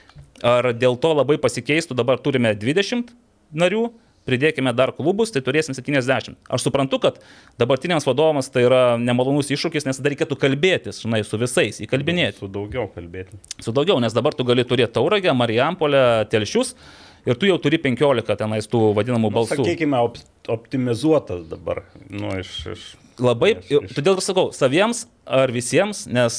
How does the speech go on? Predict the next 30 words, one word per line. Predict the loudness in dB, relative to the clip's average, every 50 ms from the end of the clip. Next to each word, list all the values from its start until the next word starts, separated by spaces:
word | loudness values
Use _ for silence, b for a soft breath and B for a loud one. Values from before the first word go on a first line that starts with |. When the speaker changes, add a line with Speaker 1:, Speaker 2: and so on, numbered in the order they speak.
| -4 0
Speaker 1:
e, | 2 4 4 4 4 4 2 0 -2 -6 -6 -2 0
perėmė | 0 2 2 0 0 0 0 -2 -2 -4 -2
tą | 0 0 0 0 -2
sistemą, | -4 -8 -4 0 0 2 2 2 0 0
kurią, | 0 0 0 0
su | 0 -4 -4 0
kuria | 0 2 2
dar | 2 2 0
paskutiniu | -2 -6 -10 -6 -2 0 0 0
savo | 2 2 2 0 0 0
kvėptelimu | 0 0 0 0 0 -2 0 0 0 -2 -2 -4
įkvėpė, | -4 -2 -2 -2 0 2 2
e, | 2 2 2 2 0 -2 -2 -4 -6 -8 -10 -10 -10 -12 -12
Stasys | -8 -6 -6 -4 -4 -4
Stankus, | -2 0 -2 -2 -2 -2 -4 -6 -8 -12 B B B B B B B -2
ir | 0 2
paaiškėjo, | 2 0 0 2 0 0 0 0
kad | -2
ta | -4 -4
sistema | -4 -4 -2 0 0 0 -2 -2
šiaip | -2 -2 0
labai | 0 0 0 0 2
gerai | 2 2 2 2 2
tinka | 0 -2 -2 0 2 4
ir | 4 4 4
naujiesiems, | 4 4 4 4 4 2 2 2 0 -2 -2 -4 -6 -4 0
e, | 0 2 2 2 2 2 0 0 0
vadovams | 0 2 2 2 4 2 0 -2 -4 -4
tinka, | -4 -4 -2 0 2 2 2 2
ir | 0 2 2 4 4 2 0